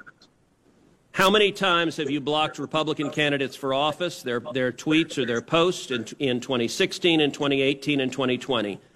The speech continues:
How many times have you blocked Democratic candidate, uh, candidates for office? How many times have you blocked Republican office holders? How many times have you blocked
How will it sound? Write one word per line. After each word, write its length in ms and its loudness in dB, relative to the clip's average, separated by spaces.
How 100 2
many 220 6
times 340 2
have 100 -4
you 80 0
blocked 360 0
Democratic 540 -2
candidate, 460 -4
uh, 280 -2
candidates 440 0
for 200 -2
office? 320 -4
How 80 2
many 180 0
times 320 -2
have 100 -2
you 80 0
blocked 360 0
Republican 580 -2
office 340 0
holders? 320 0
How 120 -2
many 180 0
times 380 0
have 100 -2
you 100 0
blocked 440 0